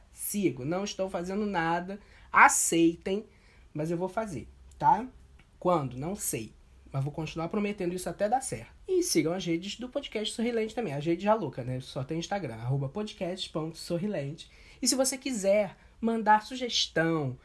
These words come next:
mandar, é, é, coisinha, qualquer coisa que você queira falar comigo, assim, sobre o podcast, além de comentar, porque engaja, pelo amor de Deus, as publicações lá do pod-,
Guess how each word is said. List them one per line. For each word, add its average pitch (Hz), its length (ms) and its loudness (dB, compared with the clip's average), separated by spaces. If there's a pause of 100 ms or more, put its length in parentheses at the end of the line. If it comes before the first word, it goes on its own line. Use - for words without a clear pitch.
(200)
mandar, 190 760 2 (400)
é, 170 380 0
é, 165 140 -2
coisinha, 190 1040 6 (380)
qualquer 277 300 0
coisa 220 180 6
que - 80 -16
você 208 80 -4
queira 190 180 -2
falar 185 440 4
comigo, 196 500 2
assim, 147 180 -8
sobre 214 460 4
o - 20 -8
podcast, 165 760 -2
além 180 340 -2
de 180 80 -8
comentar, 160 520 -2
porque - 160 -10
engaja, 156 440 4
pelo 147 160 0
amor 185 220 6
de 214 120 -8
Deus, 151 180 -2
as 147 80 -8
publicações 139 540 -4
lá 131 100 0
do 127 80 -10
pod-, 127 220 -12